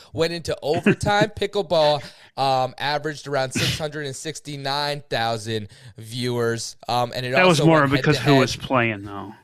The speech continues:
Speaker 2: Yeah.
Speaker 1: Yeah, it also
Speaker 2: <laughs>
Speaker 1: went head-to-head with the N C double A Women's National Championship, which averaged nine and a half million viewers. Um, so this is a dub,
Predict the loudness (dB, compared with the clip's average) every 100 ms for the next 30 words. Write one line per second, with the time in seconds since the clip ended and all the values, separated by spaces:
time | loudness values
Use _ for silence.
0 | -20 -20 -20 -20 -8 -4 -2 -2 2 4
1 | 4 6 4 6 2 2 -2 -2 -2 0
2 | -2 -2 -4 -6 -6 -4 -2 -4 -2 -2
3 | -2 -6 -8 -6 -6 -8 -6 -6 -4 -6
4 | -6 -4 -4 -8 -12 -12 -10 -6 -4 -4
5 | -6 -10 -6 -4 -4 -6 -4 -4 -4 -6
6 | -4 -4 -8 -8 -4 -2 -2 -4 -8 -18
7 | -20 -12 -4 0 0 -2 -6 -6 0 2
8 | 2 0 -4 _ _ _ _ _ -6 -4
9 | -4 -6 -8 -6 -4 -2 -2